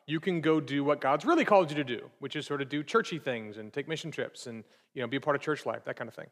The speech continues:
Other people would say that work is about making, like, a lot of money so you can give a lot of money away and be a good Christian by, you know, constantly giving. Some people say work is about just being really, really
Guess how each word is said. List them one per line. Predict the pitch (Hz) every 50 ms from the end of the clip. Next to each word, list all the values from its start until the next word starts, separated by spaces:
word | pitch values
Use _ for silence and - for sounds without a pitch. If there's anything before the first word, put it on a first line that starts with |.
| _ _ _ _ _ _ _ _ _ _ _ _ _ _
Other | 175 208 247
people | 233 233 208 185
would | 175 156
say | - 175 160 156
that | 147 151
work | 156 180 180 -
is | 196 175
about | 175 165 151 135
making, | 147 147 139 - 156 147
like, | 139 135 127 - -
a | 143 147 143
lot | 143 143 156 170
of | 185 160
money | 160 175 175 196 220 262 269 -
so | - -
you | 175 160
can | 170 156
give | 165 156
a | 165 160
lot | 151 151 151 165 170
of | 156
money | 156 170 156 156 151
away | 147 147 151 131 117 107 107 - - _ _ _ _ _ _ _ _ _ -
and | 135 127
be | 139 143
a |
good | 135 160 143
Christian | - 160 147 - - 151 143
by, | 131 135
you | 135 139
know, | 135 127 123 120 - -
constantly | - - 143 151 139 - 156 131 135 135
giving. | 127 175 170 131 107 - - - _ _ _ _
Some | - - 196 175
people | 196 175 190 170
say | - 180 170
work | 147 143 160 175 170 -
is | 175 156
about | 165 143 147 143 143 135
just | 139 120
being | - 139 127 120 113 110
really, | 131 180 196 196 190 190 196 196 190 - - _ _ _ _ _ _
really | 117 120 160 170 170 165 160 156 160 156